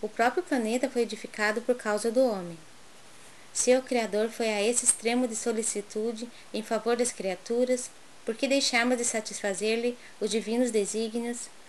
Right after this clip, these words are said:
prendendo-nos às preocupações inferiores da atividade terrestre? As convenções definem, catalogam, especificam e enumeram, mas não devem tiranizar a existência. Lembra-te de que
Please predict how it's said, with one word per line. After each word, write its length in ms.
prendendo-nos 840
às 160
preocupações 680
inferiores 580
da 80
atividade 540
terrestre? 680
As 160
convenções 560
definem, 640
catalogam, 800
especificam 880
e 200
enumeram, 600
mas 220
não 180
devem 320
tiranizar 640
a 60
existência. 800
Lembra-te 500
de 120
que 380